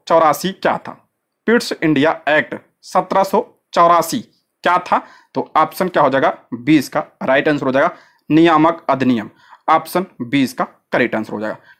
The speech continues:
ठीक है, नियामक अधिनियम यानी रेगुलेटिंग एक्ट था। देखिए, इसके द्वारा क्या किया गया था? तो इसके द्वारा सत्रह सौ तिहत्तर, सत्रह सौ तिहत्तर के रेगुलेटिंग एक्ट की कमियों को दूर करने के लिए इसे लाया गया था।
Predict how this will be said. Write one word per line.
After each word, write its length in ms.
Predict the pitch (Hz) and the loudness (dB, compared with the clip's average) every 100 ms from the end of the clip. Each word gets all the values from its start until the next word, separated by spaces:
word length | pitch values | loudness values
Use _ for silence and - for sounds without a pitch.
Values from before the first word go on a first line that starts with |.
| - | -4
ठीक 100 | 208 | -2
है, 140 | 311 - | -2 -4
नियामक 420 | 143 147 147 180 - | -2 0 2 0 -2
अधिनियम 320 | 143 147 170 | -2 0 0
यानी 220 | 170 143 180 _ 143 | 2 0 -4 _ -2
रेगुलेटिंग 560 | 151 175 135 120 185 - - | 0 2 2 0 -4 -6 -4
एक्ट 160 | 135 - | -4 -4
था। 160 | - - _ _ - - | -12 -12 _ _ -20 -4
देखिए, 220 | 185 117 101 _ _ _ - | -4 -4 -10 _ _ _ -4
इसके 260 | 202 226 | -2 0
द्वारा 160 | 208 202 | 2 2
क्या 180 | 208 196 | 0 0
किया 200 | 196 196 | 2 2
गया 120 | 190 | 2
था? 160 | 185 269 | 0 -4
तो 280 | - - - | -6 -8 -4
इसके 260 | 165 - | -4 0
द्वारा 280 | 202 160 180 - - | 2 4 2 -2 -12
सत्रह 440 | - 185 - 202 | -4 -4 0 0
सौ 180 | 196 208 - _ _ - | 0 -2 -4 _ _ -2
तिहत्तर, 460 | 175 123 - - - _ _ | -2 -2 -4 -6 -8 _ _
सत्रह 360 | - 143 - 180 | -4 -4 0 -2
सौ 140 | 180 | 0
तिहत्तर 520 | 202 156 135 - 190 233 - - | -2 0 0 0 0 0 -6 -2
के 120 | 202 240 - 147 | 0 0 0 0
रेगुलेटिंग 580 | 170 175 196 151 170 170 143 | 0 2 0 0 -2 -2 0
एक्ट 240 | 151 156 | -2 -2
की 160 | - 196 | -6 -6
कमियों 340 | - 160 151 143 | -2 0 2 0
को 200 | 202 226 - | -2 -4 -6
दूर 260 | 135 202 | -2 0
करने 300 | 190 151 139 | 2 0 0
के 120 | 135 139 | 0 0
लिए 120 | 135 | 0
इसे 180 | 135 - _ 139 | 0 -4 _ -2
लाया 300 | 143 143 101 | 2 2 0
गया 200 | 104 95 | -2 -8
था। 160 | - | -12